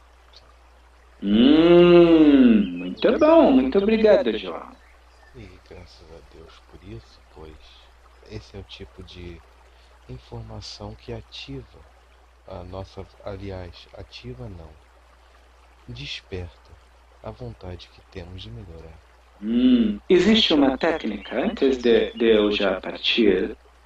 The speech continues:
Speaker 1: se você me dá mais uns, uns cinco ou seis minutos, hein?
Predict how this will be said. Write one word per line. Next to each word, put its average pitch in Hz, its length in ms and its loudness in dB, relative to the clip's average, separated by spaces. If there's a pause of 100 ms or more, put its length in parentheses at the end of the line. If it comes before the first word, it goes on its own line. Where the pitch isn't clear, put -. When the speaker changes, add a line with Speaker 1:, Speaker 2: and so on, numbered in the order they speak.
(380)
Speaker 1:
se - 180 -4
você 110 320 0
me 104 180 4
dá 104 160 2
mais 98 300 0
uns, 147 260 0
uns 160 120 -4
cinco 220 300 0
ou 160 40 0
seis 147 260 -2
minutos, - 480 -2
hein? 247 240 2